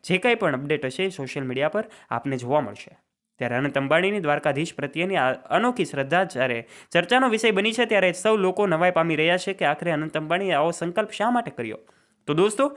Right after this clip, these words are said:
અમે તમને જણાવી દઈએ, આખરે અનંત અંબાણીએ આવો સંકલ્પ કરવા પાછળનું કારણ એટલું જ હતું કે અંબાણી પરિવારમાં અનંત અંબાણી એ ખાસ વ્યક્તિ છે અને અનંત અંબાણીનો જન્મદિવસ નવ તારીખના રોજ આવે છે, એટલે કે અમે વાત કરી રહ્યા છીએ નવ એપ્રિલની.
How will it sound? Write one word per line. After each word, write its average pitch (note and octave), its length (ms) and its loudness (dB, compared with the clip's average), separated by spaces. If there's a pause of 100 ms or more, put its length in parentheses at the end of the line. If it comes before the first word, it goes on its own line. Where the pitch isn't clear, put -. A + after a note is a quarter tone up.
(280)
અમે A3+ 160 4
તમને D4+ 240 4
જણાવી B3+ 300 2
દઈએ, C4+ 220 0
આખરે A#3+ 300 4
અનંત A3 240 0
અંબાણીએ A3+ 360 2
આવો G3 160 4
સંકલ્પ G#3 420 -2
કરવા F#3+ 200 2
પાછળનું F3+ 440 0
કારણ E3+ 260 2
એટલું F#3 280 -2
જ D3 60 -4
હતું F#3 280 -2
કે D#3 140 -2 (380)
અંબાણી E3+ 340 4
પરિવારમાં F#3 720 2 (160)
અનંત E3 240 0
અંબાણી G3 360 0
એ E3 60 0
ખાસ G3 320 0
વ્યક્તિ F3 320 -2
છે A#2+ 200 -8 (160)
અને C3+ 200 -6
અનંત E3+ 200 -2
અંબાણીનો D#3+ 400 0
જન્મદિવસ F3 680 -2
નવ F3+ 260 2
તારીખના F#3+ 400 -2
રોજ F3+ 180 -2
આવે G#3 200 0
છે, - 160 -14 (300)
એટલે B2 200 -6
કે A#2+ 100 -6
અમે B2 120 -2
વાત E3 280 2
કરી G#3 140 -2
રહ્યા B3 200 0
છીએ B3 220 -2
નવ F#3+ 300 2
એપ્રિલની. F3+ 420 -6